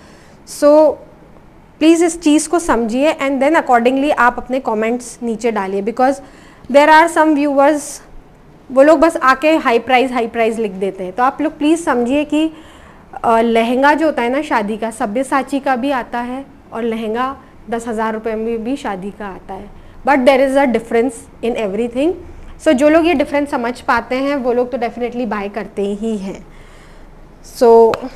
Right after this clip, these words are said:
ये देखिए next टर्निंग कुर्ता ए line में रहेगा, बहुत ही अच्छा combination है इसमें geometric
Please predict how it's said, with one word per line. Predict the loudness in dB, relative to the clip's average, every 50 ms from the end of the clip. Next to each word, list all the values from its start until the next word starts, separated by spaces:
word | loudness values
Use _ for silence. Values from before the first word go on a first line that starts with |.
| -18 -20 -20 -20 -20 -20 -20 -20 -20 -20 -20 -20 -20 -20 -20 -20 -20 -14 -4 -2
ये | 0 2
देखिए | 2 2 2 2 2
next | 0 2 0 0 2 2 2 0 -4 0
टर्निंग | 2 4 4 4 4 2 4
कुर्ता | 4 4 2 4 2 2
ए | 2 2 2 0 2
line | 2 2 2 2 2
में | 0 0 0
रहेगा, | -2 -2 -4 -4 -4 -2 -2 -4
बहुत | -4 -4 -6 -6 -2 -2 -2 -2 0
ही | 0 0
अच्छा | 0 0 0 -2 -2
combination | -2 -2 -2 -2 -2 -2 -2 -2 -4 -4 -6 -6
है | -4 -6
इसमें | -4 -4 -4 -2
geometric | -2 -2 -2 -2 -2 -4 -4 -6 -8